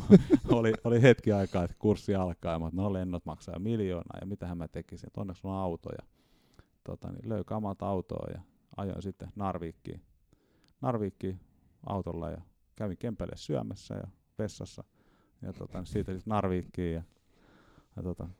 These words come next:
viisi kilsaa ennen Narvikin juna-asemaa mä katsoin, että tässä on niin lyhyt matka, että tässä auto seis. Ja sitten teltta, teltta siitä sata metriä tien sivuun, nukuin siinä yö ja sitten alkoi aamulla kalliokiipeilykurssi tai tommonen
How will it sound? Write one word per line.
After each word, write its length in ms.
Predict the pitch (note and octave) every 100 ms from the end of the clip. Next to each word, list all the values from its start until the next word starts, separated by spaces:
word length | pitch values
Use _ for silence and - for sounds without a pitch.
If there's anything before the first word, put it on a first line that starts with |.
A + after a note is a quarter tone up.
| _ A#2+
viisi 200 | A#2 -
kilsaa 400 | G2+ G2 G2 G2
ennen 160 | G2
Narvikin 380 | G2+ F#2+ F#2 F#2+
juna-asemaa 520 | F#2+ F2+ E2 F2 E2
mä 80 | E2
katsoin, 180 | F2 E2+
että 140 | -
tässä 120 | F#2
on 60 | F2+
niin 140 | F2+
lyhyt 220 | F2 E2+ -
matka, 200 | - -
että 100 | -
tässä 280 | F#2 F#2 B2+ - _
auto 220 | G#2 F#2+
seis. 400 | - C3 A2+ -
Ja 80 | F#2 - _ _ -
sitten 300 | G2+ - - _ _ _ -
teltta, 280 | A2 F#2+ F#2 - _ _ _ _ _ _ -
teltta 280 | A2+ -
siitä 260 | F#2+ G2 F#2
sata 240 | F2+ G#2 F#2
metriä 300 | F2 - F2+
tien 220 | F2+ E2+
sivuun, 340 | F2+ F2 F2+ -
nukuin 280 | G2+ -
siinä 220 | F2+ F2+ F2
yö 220 | E2+ D#2+
ja 120 | -
sitten 320 | - G2 -
alkoi 180 | F#2 F#2+
aamulla 300 | F#2+ F2 E2+ - -
kalliokiipeilykurssi 800 | - G#2 F2 - F2 - - - -
tai 120 | F2+
tommonen 380 | - F#2 F2+